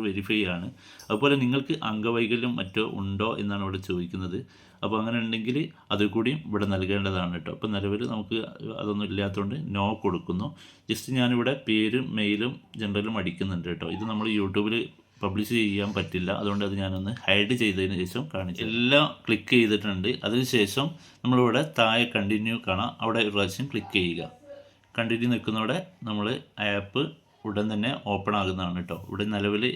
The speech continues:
നെറ്റ്വർക്ക് കുറച്ച് വിഷയമുള്ളതുകൊണ്ടാണ് നമുക്കിവിടെ എഴുതി കാണിക്കുന്നുണ്ട് സ്ലോ ഇൻ്റർനെറ്റ്, ഏ, ഇൻ്റർനെറ്റ് ലോ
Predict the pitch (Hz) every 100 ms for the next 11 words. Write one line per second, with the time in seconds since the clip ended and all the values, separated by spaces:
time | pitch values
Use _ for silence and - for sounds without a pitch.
0 | - 101 101 113 110 123 156 - 104 95
1 | - - 180 - - - - 107 - 113
2 | 110 101 98 95 110 - - - - _
3 | 113 107 120 127 123 135 117 110 110 101
4 | 95 - 107 110 98 98 101 - 101 -
5 | _ - 107 92 104 101 104 101 - 113
6 | - _ _ - 104 101